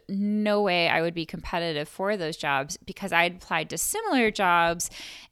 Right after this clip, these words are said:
and the requirements that I had or the qualifications I had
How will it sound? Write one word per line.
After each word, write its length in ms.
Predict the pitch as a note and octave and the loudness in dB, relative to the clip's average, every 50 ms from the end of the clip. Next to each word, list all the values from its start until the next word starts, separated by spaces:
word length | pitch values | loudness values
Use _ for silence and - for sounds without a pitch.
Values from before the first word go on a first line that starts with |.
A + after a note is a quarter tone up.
| - | 6
and 420 | G#3 G#3+ G#3 G3+ G3+ G3+ G3+ F#3 - | 8 8 8 8 8 6 4 4 2
the 140 | - F#3 G#3+ | 2 2 4
requirements 640 | G3+ G3+ G3+ - - A3+ G#3 A3 A3+ A3 G#3 G3 G3 | 4 4 2 2 2 2 4 4 4 2 2 0 -2
that 120 | - G3+ - - | -4 -4 -2 2
I 160 | F#3+ A3+ B3+ | 4 4 4
had 500 | C4 A3 G3 D3+ - - C#3+ D3+ F#3+ - | 4 2 0 0 2 2 2 2 0 -2
or 80 | - | -4
the 80 | D#3+ F3+ | -4 -6
qualifications 800 | - - G#3 F#3 G3+ - F3 - - F#3+ E3 - - E3+ F3 - - - | -4 -2 -2 -2 -2 -4 -6 -6 -4 -4 -4 -4 -4 -6 -8 -4 -2 2
I 220 | F#3 G3 G3+ G#3+ | 4 4 4 2
had 540 | G#3 - - C#3+ D3 C#3+ D3 D#3 D#3 - | 2 0 0 2 2 2 2 0 -2 -6